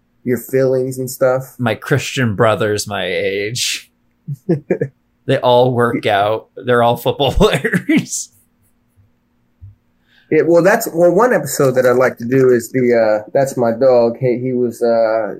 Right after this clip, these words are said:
Speaker 1: his head, he was scratching his head.
Speaker 2: Mm-hmm.
Speaker 1: Uh, one thing I'd like to do is about the masculinity and femininity of evangelical Christianity, actually. Very
Speaker 2: Ooh,
Speaker 1: interesting.
Speaker 2: that would be fun.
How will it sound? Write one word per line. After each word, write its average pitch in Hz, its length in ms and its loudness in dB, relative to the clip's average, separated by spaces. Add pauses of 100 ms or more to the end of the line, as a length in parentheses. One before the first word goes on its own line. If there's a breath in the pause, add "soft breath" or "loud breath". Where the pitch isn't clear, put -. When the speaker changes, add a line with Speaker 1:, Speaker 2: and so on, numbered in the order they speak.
Speaker 1:
his 147 200 -2
head, 135 400 4
he 123 100 -6
was 117 140 -14
scratching 113 380 -4
his 110 120 -12
head. 120 380 -2 (360)
Speaker 2:
Mm-hmm. 131 120 0
Speaker 1:
Uh, 180 220 2
one 233 160 4
thing 208 180 0
I'd 151 140 2
like 135 180 0
to 135 60 -10
do 135 180 2
is 120 80 -2
about 120 200 0
the 120 60 -6
masculinity 143 1120 -2
and 123 180 -6
femininity 104 1000 -4
of 104 460 -8
evangelical 107 920 -6 (760)
Christianity, 127 640 -2
actually. - 460 -10 (320)
Very 147 200 2
Speaker 2:
Ooh, 143 40 0
Speaker 1:
interesting. - 540 -6
Speaker 2:
that 185 140 -4
would 139 160 -6
be 92 140 -14
fun. 80 380 -16